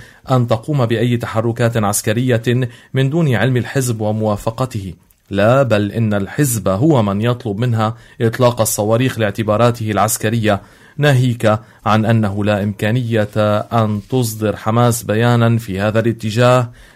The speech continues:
لولا التوقيع الفعلي لحزب الله عليه. جعجع لفت إلى أن في ذلك دليلاً إضافياً إلى أن حزب الله لم يلتزم يوماً بأي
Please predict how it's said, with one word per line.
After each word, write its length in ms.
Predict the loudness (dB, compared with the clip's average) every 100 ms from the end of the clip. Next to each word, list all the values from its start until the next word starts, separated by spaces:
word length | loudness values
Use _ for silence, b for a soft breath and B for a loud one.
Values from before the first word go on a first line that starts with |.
| b
لولا 420 | 0 2 2 0 -2
التوقيع 800 | -2 -2 -2 -2 -2 0 0 -2
الفعلي 640 | -2 -2 0 0 0 -2 -4 B B 0
لحزب 480 | 2 2 -2 -2
الله 180 | -2 0
عليه. 460 | 0 0 -2 -2 -6 _ _ _ B B B B
جعجع 400 | 0 2 4 4
لفت 320 | 4 2 0 4
إلى 380 | 4 6 2
أن 160 | 2 0
في 160 | 0 2
ذلك 360 | 2 2 2
دليلاً 500 | 0 0 0 0 0
إضافياً 480 | 2 0 0 -2 0 2 0 -2
إلى 160 | -4
أن 260 | -2 -2 -4
حزب 320 | -4 -8 -4
الله 380 | -2 2 2 0 b b b
لم 200 | 2 2
يلتزم 500 | 4 2 2 2 2
يوماً 580 | 2 2 2 2 0 0
بأي 420 | -2 -2 -2 -2